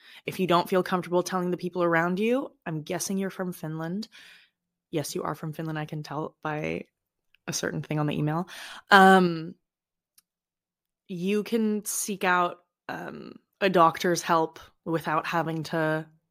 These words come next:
tell your parents or whatever. Whether it's you go to your school's nurse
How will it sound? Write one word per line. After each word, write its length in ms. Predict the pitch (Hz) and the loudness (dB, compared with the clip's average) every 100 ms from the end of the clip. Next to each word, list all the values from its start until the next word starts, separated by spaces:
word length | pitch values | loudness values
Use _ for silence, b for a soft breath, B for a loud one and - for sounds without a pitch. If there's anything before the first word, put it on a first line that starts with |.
| _ | _
tell 180 | 185 165 | -2 0
your 140 | 160 | 0
parents 480 | - 160 151 147 - | -2 -2 -2 -2 -6
or 60 | |
whatever. 400 | 151 139 147 151 - B B B B B B B _ _ _ _ _ _ - | -6 -6 -8 -14 -16 B B B B B B B _ _ _ _ _ _ -2
Whether 340 | 185 180 180 | 2 4 4
it's 200 | 170 - | 4 0
you 60 | 185 | 2
go 200 | 170 165 | 4 4
to 60 | |
your 340 | 165 165 160 151 | 4 4 2 0
school's 460 | - 196 170 160 | -4 0 0 0
nurse 640 | 165 160 208 262 - - | -2 0 0 -2 -4 -4